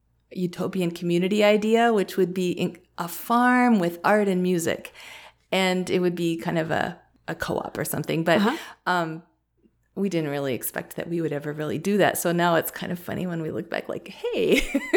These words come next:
Speaker 1: that,
Speaker 2: Wow.
Speaker 1: that came
Speaker 2: Oh, I
Speaker 1: true."
Speaker 2: get goosebumps when I hear stories like that. That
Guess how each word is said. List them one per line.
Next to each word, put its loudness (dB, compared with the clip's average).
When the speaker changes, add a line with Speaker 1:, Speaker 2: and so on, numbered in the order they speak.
Speaker 1:
that, -4
Speaker 2:
Wow. -8
Speaker 1:
that 2
came 2
Speaker 2:
Oh, 0
I 2
Speaker 1:
true." 2
Speaker 2:
get 0
goosebumps -4
when 0
I -2
hear -2
stories -2
like -4
that. 0
That -2